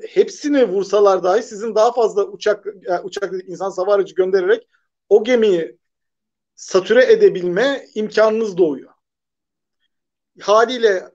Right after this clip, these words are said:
anlatmak istediğimiz bu. E, gemi belli bir zaman sonra hani bunların altısını sekizini vurduğunda artık biliyor olacak ki benim elimdeki savunma füzelerim yetersiz kalacak deyip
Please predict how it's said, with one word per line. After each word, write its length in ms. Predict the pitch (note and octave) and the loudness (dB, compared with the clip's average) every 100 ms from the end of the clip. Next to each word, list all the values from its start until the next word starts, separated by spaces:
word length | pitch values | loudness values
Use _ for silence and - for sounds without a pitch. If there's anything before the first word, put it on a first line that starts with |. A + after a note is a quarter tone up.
| - | -8
anlatmak 360 | G3 G#3+ A3 | -4 -4 -6
istediğimiz 540 | A3+ - G3+ A3 G#3+ F#3+ | -8 -10 -10 -8 -10 -2
bu. 320 | G#3 C#3+ - _ - | -2 -2 -10 _ -8
E, 60 | F3 E3 D#3+ D#3+ | -6 -6 -6 -8
gemi 480 | D3+ C#3+ C#3+ G3 G#3+ | -12 -8 0 0 4
belli 240 | G3+ G#3+ A3+ | 2 2 -4
bir 60 | |
zaman 280 | G3+ G#3+ G#3 | 0 2 2
sonra 280 | - F#3+ E3+ | 0 -2 -2
hani 340 | F3 E3 E3 | -2 -4 -6
bunların 480 | E3+ G3 G3+ G3+ - _ _ _ _ - | -2 2 2 0 -6 _ _ _ _ -2
altısını 440 | F#3 G3+ A3+ A3 | 0 0 -2 -4
sekizini 400 | G3+ A3 A3 G#3+ | -2 -2 -2 0
vurduğunda 560 | A3 G#3 F#3 G3 F#3+ A3 | 2 2 0 0 2 0
artık 280 | G3 G3+ E3+ | 0 -4 -12
biliyor 280 | G3 A#3 | 0 2
olacak 360 | G#3+ G#3 A3 B3 | 4 4 2 0
ki 140 | G3 | -4
benim 220 | E3 G#3 G#3+ | -4 -4 -4
elimdeki 460 | F#3+ G3 F3+ F3+ | -4 -4 -6 -6
savunma 380 | E3+ F#3 F#3+ G3+ | -4 -2 -2 -2
füzelerim 420 | G3+ F3+ E3+ D#3 | -2 0 0 0
yetersiz 380 | F3 F3+ F3+ G#3 | -2 -2 -2 -4
kalacak 440 | - G3+ E3+ D#3+ | 0 0 2 -4
deyip 200 | F3+ C#4 | -6 -14